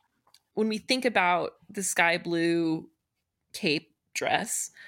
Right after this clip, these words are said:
that was probably, I'm gonna think to, the cost to produce that was probably easily twenty-five dollars, if not m-, potentially more. And so if I'm selling it at twenty-two ninety-nine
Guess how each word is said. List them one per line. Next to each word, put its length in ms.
that 360
was 140
probably, 600
I'm 160
gonna 240
think 260
to, 140
the 160
cost 500
to 80
produce 340
that 160
was 140
probably 300
easily 320
twenty-five 440
dollars, 600
if 160
not 200
m-, 220
potentially 480
more. 480
And 160
so 640
if 100
I'm 160
selling 280
it 100
at 80
twenty-two 380
ninety-nine 760